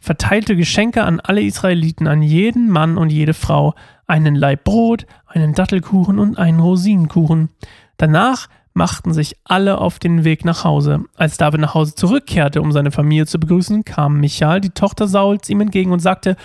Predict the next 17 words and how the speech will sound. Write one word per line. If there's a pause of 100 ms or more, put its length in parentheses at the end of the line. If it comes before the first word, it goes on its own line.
(280)
"Wie
würdevoll
der
König
von
Israel
heute
aussah. (420)
Er
hat
sich
vor
den
Mägden
seiner
Untertanen
entblößt,